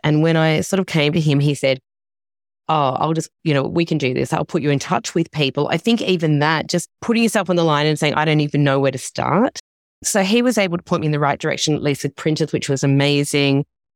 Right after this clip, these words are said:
I didn't understand paper quality. I didn't understand the sizes of magazines. I didn't understand how many pages you could have or not have. It was quite extraordinary. So I, I didn't understand the ink quality that goes into print magazine. So believe me, there's been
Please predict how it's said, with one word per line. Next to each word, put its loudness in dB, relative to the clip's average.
I 2
didn't 2
understand 0
paper -2
quality. 0
I 2
didn't 2
understand 0
the 0
sizes -2
of -2
magazines. 0
I 2
didn't 0
understand 0
how 2
many 2
pages -2
you -4
could -4
have -2
or 0
not 0
have. 2
It 0
was 0
quite 0
extraordinary. 0
So 0
I, -2
I 0
didn't 2
understand 0
the -2
ink -2
quality 0
that -6
goes 0
into 0
print -2
magazine. 0
So 0
believe 2
me, 2
there's 0
been 2